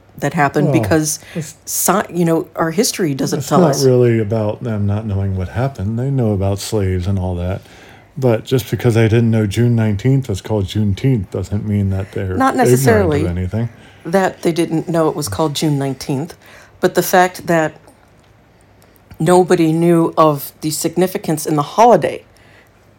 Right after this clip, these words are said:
Speaker 1: is what I'm talking
Speaker 2: It
Speaker 1: about.
Speaker 2: wasn't a holiday.
Speaker 1: It was for a long time, that before it was a federal holiday.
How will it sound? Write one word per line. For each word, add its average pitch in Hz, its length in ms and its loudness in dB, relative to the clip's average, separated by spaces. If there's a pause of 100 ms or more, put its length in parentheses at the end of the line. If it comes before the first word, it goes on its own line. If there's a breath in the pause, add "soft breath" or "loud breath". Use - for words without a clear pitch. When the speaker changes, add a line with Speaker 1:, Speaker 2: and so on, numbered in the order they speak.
(360)
Speaker 1:
is 151 200 -2
what - 280 -4
I'm 135 140 -4
talking 135 360 -2
Speaker 2:
It 123 80 -4
Speaker 1:
about. 131 120 0
Speaker 2:
wasn't 139 280 4
a 123 100 0
holiday. 123 440 0 (680 soft breath)
Speaker 1:
It 185 120 2
was 220 260 8
for 208 120 0
a 190 60 4
long 269 240 6
time, 151 300 2
that 170 280 -2
before 175 440 2
it - 80 -6
was 156 160 -2
a - 60 0
federal 214 480 4
holiday. - 400 -2